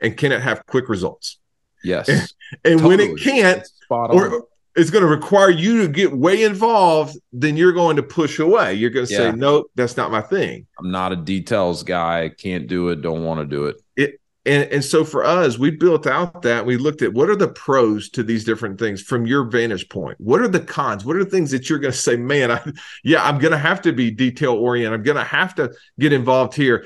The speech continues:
Speaker 1: I'm gonna have to partner with someone who is that if, if I'm going to do it."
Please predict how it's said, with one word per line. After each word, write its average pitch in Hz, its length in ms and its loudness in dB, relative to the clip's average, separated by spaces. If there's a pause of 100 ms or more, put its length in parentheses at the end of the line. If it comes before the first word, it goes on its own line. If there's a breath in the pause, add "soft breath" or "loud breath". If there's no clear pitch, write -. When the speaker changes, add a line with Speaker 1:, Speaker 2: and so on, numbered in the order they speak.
(140)
Speaker 1:
I'm 135 120 -2
gonna 117 120 0
have - 300 -4
to - 100 0
partner - 380 0
with 131 120 -2
someone 135 320 0
who 123 200 0
is 165 340 2
that 107 300 0
if, 113 200 -6
if 113 140 -4
I'm 117 140 -2
going 117 180 0
to 110 100 0
do 135 300 2
it." 87 180 -2